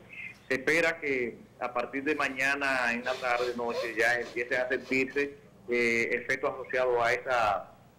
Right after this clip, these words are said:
tormenta, porque se desprenderán campos nubosos y también podrían en la parte este del país sentir algunas ráfagas de viento. Ya para el jueves tendremos el evento, eh, tocando,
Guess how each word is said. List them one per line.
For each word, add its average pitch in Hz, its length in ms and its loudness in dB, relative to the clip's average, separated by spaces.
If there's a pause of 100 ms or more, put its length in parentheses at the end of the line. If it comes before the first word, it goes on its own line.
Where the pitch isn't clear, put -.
(120)
tormenta, 135 580 0
porque 120 200 -6
se 120 80 0
desprenderán 113 840 0
campos 123 340 -2
nubosos 127 460 0
y 117 40 -2
también 110 640 -2 (260)
podrían 127 680 2
en 113 80 -6
la 110 100 -2
parte 120 320 2
este 123 160 -4
del 127 120 -2
país 131 380 0
sentir 120 400 -2
algunas 113 380 0
ráfagas 113 400 0
de 98 120 0
viento. 113 440 0 (480)
Ya 127 160 2
para 139 160 0
el 127 60 -2
jueves 139 400 0 (200)
tendremos 123 540 -6
el 113 80 -6
evento, 120 340 -6
eh, 123 400 -8
tocando, 117 520 0